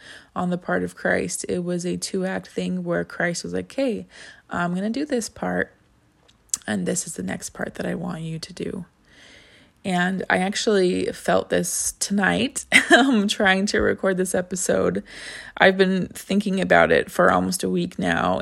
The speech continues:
and have been trying to do it for a couple of nights, and it just didn't feel right. And I had homework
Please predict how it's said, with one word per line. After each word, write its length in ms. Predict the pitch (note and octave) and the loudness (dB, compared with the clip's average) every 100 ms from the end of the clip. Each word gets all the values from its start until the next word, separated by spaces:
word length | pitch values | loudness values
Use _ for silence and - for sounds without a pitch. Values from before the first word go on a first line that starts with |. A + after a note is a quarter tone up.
| - | -4
and 500 | - - - E3+ - - - - | -6 -6 -6 -8 -8 -12 -14 -18
have 440 | E3+ D#3+ F3 E3 _ | -12 -10 -10 -14 _
been 180 | F3+ F3 | -8 -6
trying 340 | - G3+ F#3+ | -6 -4 -4
to 80 | F#3 | -6
do 180 | F3 F2+ | -2 -2
it 140 | - | -2
for 120 | - F#3 | -4 -8
a 60 | |
couple 300 | F3+ F#3 F#3+ | -8 -8 -6
of 140 | F3+ F3+ | -6 -6
nights, 400 | F3+ F3+ F3+ - | -6 -6 -8 -8
and 100 | G3+ | -8
it 80 | |
just 220 | - G3 - | -8 -8 -4
didn't 300 | G#3 G#3+ - | -6 -6 -6
feel 220 | G3 F#3+ | -6 -4
right. 760 | F3+ C3 - - F2+ F#3 - _ - - - - - - | -2 0 0 0 0 -2 -8 _ -20 -20 -20 -20 -20 -10
And 160 | - - | -8 -6
I 40 | |
had 180 | E3 - | -6 -8
homework 720 | - G#3+ G#3 G3+ G3 F#3+ F#3 | -2 0 2 4 4 2 -2